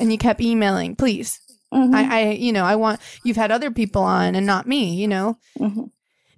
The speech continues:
Speaker 1: And it's not for nothing that I, I am upset. I'm upset because when it, yeah, when I go to breakfast, you make, you, your food makes me sick at church. And then
Speaker 2: Mm-hmm.
Speaker 1: I'm, everyone's in worship and I'm throwing up in the bathroom.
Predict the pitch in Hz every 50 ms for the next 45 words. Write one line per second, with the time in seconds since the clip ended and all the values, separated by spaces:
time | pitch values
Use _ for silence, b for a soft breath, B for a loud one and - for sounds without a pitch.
0 | _ - 254 240 240 233 226 233 226 247 240 233 - - 254 233 254 294 294 -
1 | 247 214 208 208 196 - 214 233 240 247 233 233 254 311 403 370 254 214 - -
2 | - 196 180 185 233 294 349 359 339 - - 453 311 220 247 - 277 262 247 220
3 | 220 233 247 247 233 - 262 349 - - - 311 269 247 233 233 226 208 214 233
4 | 233 226 - - 220 214 208 202 - - - 214 220 220 214 175 - - _ _
5 | 233 226 233 233 214 220 226 233 220 - 285 254 226 202 196 - 262 226 196 170
6 | - - - - - 214 - - 202 - - - - 214 202 196 202 196 196 196
7 | 196 196 196 - - 233 208 220 220 208 202 196 196 202 226 - 247 208 208 208
8 | 208 208 196 - 202 196 - 196 202 190 190 190 190 - - 214 196 190 190 190
9 | 185 - 190 175 185 190 196 - 220 202 - 247